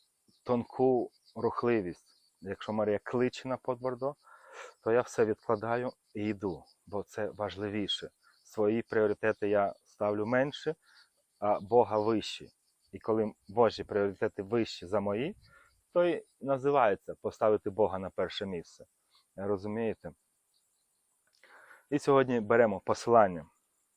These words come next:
двадцять п'ятого травня дві тисячі двадцять четвертого року. Нагадаю, в неділю ми завжди зачитуємо посилання,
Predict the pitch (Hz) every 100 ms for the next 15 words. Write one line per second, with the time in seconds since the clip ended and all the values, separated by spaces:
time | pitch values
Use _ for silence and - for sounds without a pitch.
0 | _ 95 104 110 107 - 104 104 98 127
1 | 131 110 101 120 113 104 95 107 - 98
2 | - 98 - 95 104 - 92 98 107 98
3 | 87 107 113 147 139 - - - - 151
4 | 131 117 123 113 - 110 107 - 101 107
5 | 113 117 104